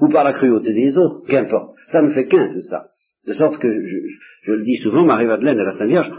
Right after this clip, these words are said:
ont versé les mêmes larmes. Et c'est justement pour ça que la Sainte Vierge n'a pas eu à envier Marie-Madeleine. Elle a pleuré autant.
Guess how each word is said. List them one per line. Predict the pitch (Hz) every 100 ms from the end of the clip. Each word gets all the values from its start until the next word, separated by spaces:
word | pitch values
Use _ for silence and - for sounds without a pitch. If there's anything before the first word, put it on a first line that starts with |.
| -
ont | 151
versé | 139 - - 180 -
les | 175 165
mêmes | 202 170
larmes. | 196 - - - - _ _ _ _ _ _ _ _ _ _ _ _ _ _ _ _ -
Et | 107
c'est | 143
justement | 127 147 151 156 131
pour | 120
ça | 175 208
que | 113
la | 127
Sainte | 123
Vierge | 160
n'a | 131
pas | 113 113
eu | 151
à | 139
envier | 107 117 180
Marie-Madeleine. | 147 110 117 160 135 127 -
Elle | 127
a | 123
pleuré | 117 117 170
autant. | 143 180 131